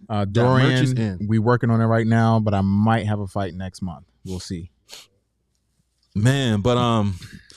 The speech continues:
Speaker 2: once again, man, we appreciate the support. Everybody
Speaker 1: Yeah.
Speaker 2: in the chat, you know what I'm saying, contributing, um, you know, supporting some brothers once again.
Speaker 1: Yep,
Speaker 2: Uh,
Speaker 1: yep, yep.
Speaker 2: yeah, man. Love you guys, bro. Uh, you wanna add anything before we leave?
Speaker 1: No, sir.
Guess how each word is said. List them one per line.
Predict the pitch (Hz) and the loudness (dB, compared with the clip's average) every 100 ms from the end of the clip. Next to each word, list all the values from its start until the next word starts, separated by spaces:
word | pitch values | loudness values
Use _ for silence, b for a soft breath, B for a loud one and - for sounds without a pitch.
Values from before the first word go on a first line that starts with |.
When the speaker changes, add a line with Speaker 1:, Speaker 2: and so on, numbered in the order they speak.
| B B - | B B -4
Speaker 2:
once | 127 139 | -2 -2
again, | 127 127 117 | -2 0 0
man, | 120 120 | 2 2
we | 127 | 0
appreciate | - 131 123 | 0 0 -2
the | 107 | -4
support. | 117 - 120 107 | -4 0 0 2
Everybody | 120 113 117 | 0 2 2
Speaker 1:
Yeah. | 107 | 2
Speaker 2:
in | 110 | 0
the | 107 | -2
chat, | - 120 113 107 - | -4 -4 -4 -4 -8
you | 113 | -8
know | 113 | -4
what | 107 | -6
I'm | |
saying, | - 117 110 110 76 - | -6 -4 -4 -6 -10 -14
contributing, | - 113 - 127 117 117 113 107 _ _ _ _ - | -10 -6 -2 -2 0 0 -2 -4 _ _ _ _ -8
um, | 104 98 95 90 90 | -4 -2 -2 -4 -6
you | 104 | -6
know, | 104 98 | -4 -4
supporting | 92 - - 123 | -8 -8 -4 -2
some | 104 101 | -2 -2
brothers | 113 107 - | 0 0 0
once | 110 104 | -2 -2
again. | 101 107 104 101 | -2 0 2 0
Speaker 1:
Yep, | 101 | 0
Speaker 2:
Uh, | 101 92 87 | 0 0 -2
Speaker 1:
yep, | 95 | -6
yep. | 107 - _ _ _ | -10 -14 _ _ _
Speaker 2:
yeah, | 101 123 127 | 2 2 2
man. | 113 113 117 113 | 0 0 -2 -4
Love | 62 101 120 123 | -6 -2 0 0
you | |
guys, | 113 117 110 101 | 0 2 2 0
bro. | 107 110 104 101 _ _ _ _ | 0 0 0 -4 _ _ _ _
Uh, | 107 98 98 | -2 -2 0
you | 113 | 0
wanna | 117 | 0
add | 117 | -2
anything | 117 117 117 | -2 -2 -2
before | 110 113 | 0 0
we | 101 | 2
leave? | 120 123 120 95 | 0 0 -2 -4
Speaker 1:
No, | 92 | -6
sir. | - 127 123 104 | -4 -2 0 -2